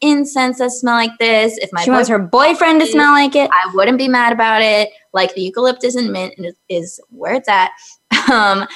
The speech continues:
Speaker 1: Native is also really cool because they give free returns and exchanges in the U S. Um, they don't test on animals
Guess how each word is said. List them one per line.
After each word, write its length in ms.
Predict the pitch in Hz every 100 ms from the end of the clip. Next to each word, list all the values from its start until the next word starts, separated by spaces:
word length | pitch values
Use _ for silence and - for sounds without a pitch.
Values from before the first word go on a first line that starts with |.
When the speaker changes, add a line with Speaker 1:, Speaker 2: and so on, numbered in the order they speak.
| 262
Speaker 1:
Native 280 | 220 269 311
is 120 | 277 -
also 280 | 247 330
really 240 | 220 196 202
cool 240 | - 190
because 340 | 190 190 202 196
they 100 | 185
give 200 | 202 196
free 240 | - 202
returns 480 | 240 247 202 190 196
and 120 | 196
exchanges 560 | 190 - 180 170 175 -
in 120 | 170
the 60 | 151
U 200 | 151 180
S. 380 | 302 330 - - - - -
Um, 320 | 196 185 185
they 180 | 190 180
don't 300 | 180 175 -
test 240 | 269 254
on 120 | 254 247
animals 840 | 185 180 175 175 175 220 -